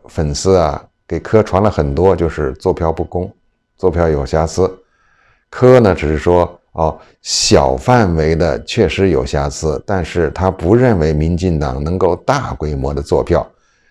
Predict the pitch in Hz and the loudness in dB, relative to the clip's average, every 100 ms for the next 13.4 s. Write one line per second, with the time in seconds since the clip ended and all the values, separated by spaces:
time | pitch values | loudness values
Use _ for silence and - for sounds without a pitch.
0 | _ _ _ - 120 113 107 - 147 147 | _ _ _ 4 6 6 4 4 6 6
1 | 120 95 87 78 73 73 67 85 92 82 | 6 4 4 2 0 -2 -2 0 0 0
2 | 78 87 98 101 76 71 76 107 82 104 | 0 0 0 0 -2 -4 2 2 4 2
3 | 82 73 - 80 76 69 69 71 67 69 | 2 0 -2 -4 -4 -4 -4 -6 -6 -8
4 | - - - 107 - - - - _ _ | -6 -6 -4 -4 -4 -6 -8 -14 _ _
5 | _ - 110 110 147 143 104 104 120 95 | _ 0 2 4 4 6 6 4 2 0
6 | - - 87 92 101 80 69 67 85 73 | -2 -6 -4 0 0 0 -2 -2 -2 0
7 | 78 - - 113 117 101 80 90 87 67 | -2 -2 -4 2 4 4 2 0 0 -2
8 | - 85 80 62 71 76 78 58 76 67 | -4 -4 -4 -4 -4 -4 -4 -6 -4 -4
9 | 76 71 - _ _ _ 90 92 95 92 | -2 -4 -6 _ _ _ 0 2 2 2
10 | 78 - 73 76 73 76 64 - _ _ | -2 -4 -4 -4 -2 -2 -4 -10 _ _
11 | - 113 87 85 80 - _ - 139 101 | 0 2 4 2 -4 -10 _ -2 0 2
12 | 80 117 151 113 82 - - _ _ - | 2 2 2 4 4 -2 -14 _ _ 0
13 | 113 123 127 | 2 6 6